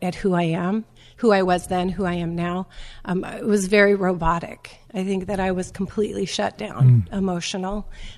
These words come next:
Speaker 1: emotionally, and, um, moved forward in that, in
Speaker 2: You
Speaker 1: that
Speaker 2: had to shut down, though,
Speaker 1: Yeah,
Speaker 2: didn't you?
Speaker 1: absolutely. To even make that choice.
Speaker 2: Yeah.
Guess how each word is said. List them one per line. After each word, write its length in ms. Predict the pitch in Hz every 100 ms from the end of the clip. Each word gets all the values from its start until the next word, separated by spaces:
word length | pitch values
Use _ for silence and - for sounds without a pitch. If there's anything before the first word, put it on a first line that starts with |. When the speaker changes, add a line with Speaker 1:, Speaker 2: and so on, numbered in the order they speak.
| -
Speaker 1:
emotionally, 800 | 185 190 180 208 190 190 202 - 196
and, 440 | 185 180 180 185 -
um, 320 | 185 180 190 - 220 214
moved 340 | 202 214 208
forward 640 | - 202 220 220 175 - -
in 280 | - 185 180
that, 600 | 180 180 202 - - - - -
in 140 | 175
Speaker 2:
You 140 | 143
Speaker 1:
that 60 | 151
Speaker 2:
had 160 | 185 156
to 80 |
shut 260 | - 143 104
down, 240 | 120 110
though, 120 | 104 104
Speaker 1:
Yeah, 100 | 131
Speaker 2:
didn't 200 | 110 117
you? 100 | 202
Speaker 1:
absolutely. 480 | 110 - 185 180
To 180 | 165 -
even 200 | 202 202
make 180 | 185 180
that 180 | 165 -
choice. 460 | - 202 - - -
Speaker 2:
Yeah. 280 | 135 110